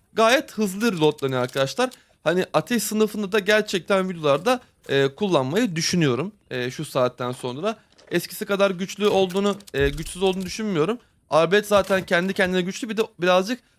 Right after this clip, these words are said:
hızlandırmışlar sanırım. Sadece arbaleti kullanış biçimi, bunu atabilecek miyim artık ben? Ha, eyvallah. Arbaleti kullanış biçimi birazcık şeydir. Hani,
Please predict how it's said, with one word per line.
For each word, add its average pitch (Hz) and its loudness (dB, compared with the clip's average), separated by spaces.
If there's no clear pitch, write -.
hızlandırmışlar 170 2
sanırım. 180 -4
Sadece 254 2
arbaleti 208 2
kullanış 214 -2
biçimi, 233 -4
bunu 196 -8
atabilecek 202 -4
miyim 190 -6
artık - -8
ben? - -8
Ha, 135 -8
eyvallah. 151 -2
Arbaleti 202 2
kullanış 226 -2
biçimi 262 -6
birazcık 147 0
şeydir. 123 -2
Hani, 123 -8